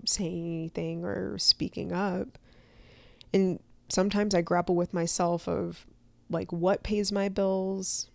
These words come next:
but doesn't pay my soul. Um,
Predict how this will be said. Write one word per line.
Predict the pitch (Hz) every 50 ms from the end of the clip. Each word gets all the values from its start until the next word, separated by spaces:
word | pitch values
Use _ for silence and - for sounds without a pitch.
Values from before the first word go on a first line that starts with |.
| _ _
but | - 170 170
doesn't | - 175 185 202 196 165 -
pay | - 190 180
my | 175 170 180 175
soul. | - - - 196 185 175 175 175 175 175 185 208 - - - - - - - - - - - - -
Um, | - 175 170 156 165 175 - - - - - - 208